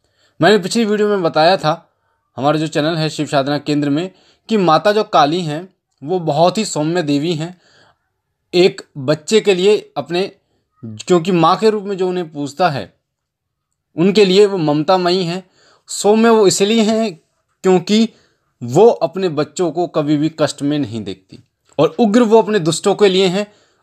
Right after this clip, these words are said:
अपने बच्चों के दुष्टों के लिए हैं जो उनके बच्चों को परेशान करते हैं। तो माता काली के कई स्वरूप हैं, जैसे मरघट काली,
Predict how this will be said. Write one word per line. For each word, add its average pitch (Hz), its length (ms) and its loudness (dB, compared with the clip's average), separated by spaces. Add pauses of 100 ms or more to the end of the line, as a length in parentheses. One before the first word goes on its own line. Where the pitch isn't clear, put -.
अपने 175 240 -2
बच्चों 170 320 -2
के 175 140 0
दुष्टों 147 320 -2
के 190 140 2
लिए 185 180 0
हैं 202 200 -2
जो 170 160 2
उनके 160 380 -2
बच्चों 131 320 -6
को 160 260 -6 (400)
परेशान 135 480 0
करते 104 280 -14
हैं। 95 160 -20 (880)
तो 117 60 -4
माता 120 260 4
काली 165 300 2
के 190 160 -2 (460)
कई 160 180 2
स्वरूप 185 440 -2
हैं, 202 240 -4 (480)
जैसे 170 540 2 (440)
मरघट 143 340 2
काली, 185 460 2